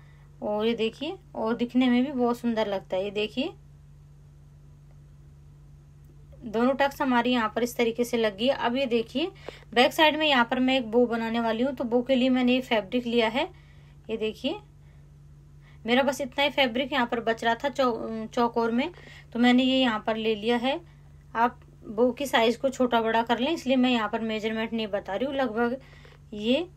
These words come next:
ये देखिए, तीन बाई तीन का फैब्रिक है और इस तरीके से कॉर्नर को कट कर लेंगे और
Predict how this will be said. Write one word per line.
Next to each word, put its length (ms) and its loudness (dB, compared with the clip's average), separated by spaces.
ये 60 -4
देखिए, 340 -2
तीन 260 0
बाई 160 0
तीन 240 -4
का 120 -2
फैब्रिक 480 -4
है 160 -2
और 200 -2
इस 140 -2
तरीके 300 2
से 180 -2
कॉर्नर 360 -2
को 140 -10
कट 220 -4
कर 160 0
लेंगे 300 -2
और 200 2